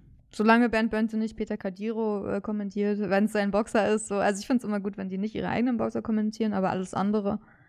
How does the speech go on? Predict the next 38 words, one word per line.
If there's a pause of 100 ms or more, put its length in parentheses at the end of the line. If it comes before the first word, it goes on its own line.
ist
eh
bei
S
C
S. (580)
Aber (360)
klar, (160)
das
wär, (180)
also
es
gibt
schon
einige
Kandidaten,
die,
glaub
ich,
auch
nie
die
Chance
hatten,
sich
auszutesten,
wo
man
gar
nicht
weiß,
warum.
So,
das
ist
halt
voll
merkwürdig.